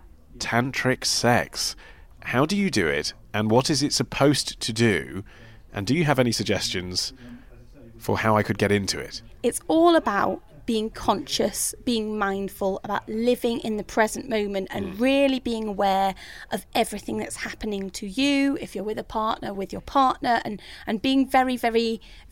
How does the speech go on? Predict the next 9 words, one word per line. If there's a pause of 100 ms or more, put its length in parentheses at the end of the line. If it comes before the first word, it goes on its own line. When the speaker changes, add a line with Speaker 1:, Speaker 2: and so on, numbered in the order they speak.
Speaker 2:
living
very
vividly
in
that
moment. (580)
The
second
thing,